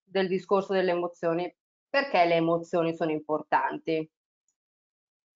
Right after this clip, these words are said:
Vi è mai capitato di non riuscire a concentrarvi perché eravate tristi, di rileggere più volte le stesse righe perché stavate pensando a qualcosa, a una situazione che vi preoccupava,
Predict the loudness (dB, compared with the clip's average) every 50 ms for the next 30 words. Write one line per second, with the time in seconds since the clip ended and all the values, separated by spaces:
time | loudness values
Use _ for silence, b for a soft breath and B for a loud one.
0 | _ -12 -4 0 2 4 4 4 4 4 4 2 0 0 2 4 6 6 6 6
1 | 4 4 4 4 4 4 2 -2 _ _ _ _ _ _ _ _ -4 0 2 4
2 | 4 4 4 2 0 0 2 4 4 4 4 4 0 0 0 -2 -4 0 2 4
3 | 4 4 4 0 -2 -4 -4 -2 0 2 4 4 2 2 0 -2 -6 -6 -6 -6
4 | -6 -8 -12 -14 -12 -12 -12 -12 _ _ _ _ -2 0 2 2 4 4 4 4
5 | 4 2 2 2 2 0 2 4 4 4 4 4 2 0 0 0 0 -2 -2 -2
6 | 0 0 0 2 2 0 0 0 0 -2 0 2 2 2 2 2 0 2 4 4
7 | 4 2 2 -2 -4 -4 -4 -2 0 2 2 2 2 2 4 6 6 8 6 6
8 | 4 0 _ _ _ _ _ _ _ 2 4 4 4 4 6 6 6 6 6 4
9 | 0 0 -2 -4 -6 -8 -8 -8 -6 -6 -6 -6 -6 -6 -6 -6 -6 -4 -4 -6
10 | -6 -6 -8 -4 2 4 6 8 8 8 8 8 6 4 4 2